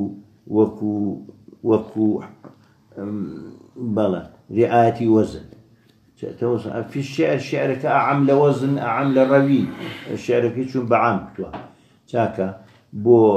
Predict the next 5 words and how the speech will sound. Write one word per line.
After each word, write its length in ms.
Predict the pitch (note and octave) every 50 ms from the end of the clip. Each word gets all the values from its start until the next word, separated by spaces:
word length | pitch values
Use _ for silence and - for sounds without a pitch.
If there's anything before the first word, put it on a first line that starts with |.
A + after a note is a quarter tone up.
| F#2+ G2 - - - - _ _ _ G2+ G#2+ G#2+ A2 A2
بۆ 100 | A#2 A2+ G#2+ A2
تەوەسوع، 580 | - A2+ A2 A2+ G#2+ A2 - - B2+ C3+ B2 - - - - - _ _ _ _ _ _ G2+
دە 100 | A2 G#2+ G#2+
شعردا، 540 | - C#3 B2 G#2+ A#2+ A#2+ A2 G#2+ A2 A2+ A2+ A2 - -
تەوەسوردا، 680 | G2+ G#2 G#2 G2 G2 - - A#2 A2 G#2 G2+ G#2 A2 A2